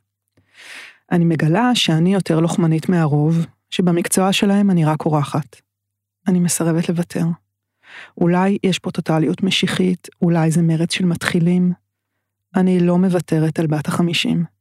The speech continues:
ואני משכנעת את כולם לעזור לי. גם סי וי וי אייץ', גם נובו שבע, גם אקטמרה, גם אלטרוקסין לווריד. הרינו לתוכה את כל בנק הדם פעמיים. אני צודקת? לא יודעת. משתכנעת מזה שהולכים איתי,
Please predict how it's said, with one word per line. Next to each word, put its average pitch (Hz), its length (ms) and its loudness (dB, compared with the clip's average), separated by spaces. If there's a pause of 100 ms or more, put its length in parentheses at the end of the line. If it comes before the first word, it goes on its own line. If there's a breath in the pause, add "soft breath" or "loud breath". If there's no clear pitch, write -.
(360)
ואני 190 200 2
משכנעת 175 500 0
את 185 100 -4
כולם 170 300 0
לעזור 160 440 0
לי. 156 80 0 (920 loud breath)
גם 180 180 0
סי 185 160 0
וי 170 140 2
וי 160 220 2
אייץ', 165 400 -4 (260)
גם 175 240 2
נובו 165 240 0
שבע, 151 360 -2 (260)
גם 180 220 0
אקטמרה, 156 540 -4 (220)
גם 185 180 2
אלטרוקסין 180 460 0
לווריד. 165 460 -2 (760)
הרינו 196 320 2
לתוכה 196 380 0
את 175 100 -2
כל 170 160 2
בנק 160 240 0
הדם 160 260 2
פעמיים. 160 580 0 (480)
אני 175 100 0
צודקת? 202 680 -2 (600)
לא - 80 -8
יודעת. - 420 -10 (840 loud breath)
משתכנעת 208 540 0
מזה 170 180 0
שהולכים 180 420 0
איתי, 180 320 -2